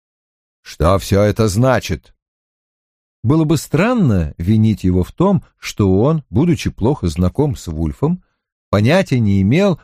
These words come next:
что тот никогда не задерживается в машине дольше, чем это необходимо. Прежде чем ответить, Вульф распахнул дверцу и вылез из автомобиля.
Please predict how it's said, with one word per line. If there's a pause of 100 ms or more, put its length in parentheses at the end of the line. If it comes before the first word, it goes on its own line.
(100)
что
тот
никогда
не
задерживается
в
машине (260)
дольше,
чем
это
необходимо. (480)
Прежде
чем
ответить, (400)
Вульф
распахнул
дверцу (200)
и
вылез
из
автомобиля.